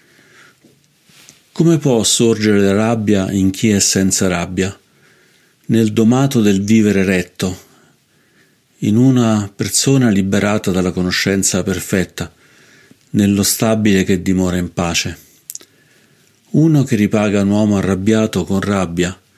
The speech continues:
in tal modo peggiora le cose per se stesso. Non ripagando un uomo arrabbiato con la rabbia,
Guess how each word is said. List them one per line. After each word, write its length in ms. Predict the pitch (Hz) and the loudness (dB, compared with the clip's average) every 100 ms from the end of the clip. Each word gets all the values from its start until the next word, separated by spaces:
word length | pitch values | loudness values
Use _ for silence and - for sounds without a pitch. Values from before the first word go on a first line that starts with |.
| _ _ | _ _
in 160 | 113 101 | -2 0
tal 160 | 120 | 2
modo 360 | 120 143 135 104 | 2 2 2 0
peggiora 440 | 101 98 104 101 | -2 0 0 2
le 120 | 98 | 0
cose 280 | 95 95 92 | 0 0 0
per 160 | 90 87 | -2 -2
se 180 | - 92 | -4 -4
stesso. 600 | - 90 85 - 95 - _ - - _ _ | -4 -4 -2 -4 -6 -12 _ -20 -20 _ _
Non 240 | 127 151 | 2 2
ripagando 680 | 151 135 120 104 110 110 104 | 4 2 0 0 2 4 4
un 100 | 95 | 4
uomo 220 | 101 101 | 2 2
arrabbiato 640 | 95 95 95 104 98 92 82 | 0 -2 -2 0 0 -2 -4
con 140 | 87 | -2
la 120 | 82 85 | -4 -2
rabbia, 460 | 92 104 95 90 | -2 -2 -4 -6